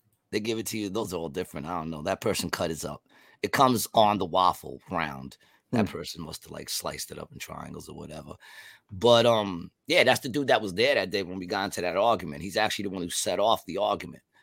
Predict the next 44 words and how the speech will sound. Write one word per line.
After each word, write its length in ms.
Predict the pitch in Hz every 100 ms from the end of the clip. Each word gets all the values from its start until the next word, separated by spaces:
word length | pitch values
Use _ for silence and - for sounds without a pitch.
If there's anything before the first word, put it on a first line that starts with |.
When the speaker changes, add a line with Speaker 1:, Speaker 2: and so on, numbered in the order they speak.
| _ _ _ _ _ _
Speaker 1:
you 160 | 104 95
know, 200 | 71 85
Speaker 2:
Mm-hmm. 320 | 117 113 117 120
Speaker 1:
<laughs> 760 | 113 - - 113 - - - - _ _ _ - - _
that 140 | - -
ended 280 | 101 87 90
up 160 | 92 -
with 120 | 90
a 80 | 82
hot 300 | - 90 76
waffle 300 | 87 73 82
deluxe 400 | 76 80 73 -
in 60 |
the 40 | 67
face. 280 | - 65 - - - -
Uh, 440 | 110 101 98 92
bro, 600 | 87 78 131 143 117 90 95
twelve 280 | - 120 117
zero 200 | 117 110
zero 240 | 101 110
two 200 | 101 151
says, 300 | 123 120 101 - - - -
"Your 160 | 104 101
gut 260 | 87 135
and 100 | 135
your 100 | 127
mind 300 | 120 120 117 107
are 40 |
connected. 560 | - 101 120 - 95 80
When 160 | 90
we 140 | 98 104
are 80 |
thinking 360 | 98 123 117 117
of 140 | 101
drugs, 400 | - 113 107 95
it 80 | 104
affects 380 | 87 - 107 -
our 100 | 92
stomach. 460 | - - 110 87 -
That's 140 | 90
the 100 | -
power 260 | - 101 95
of 60 |
narco-," 240 | 95 87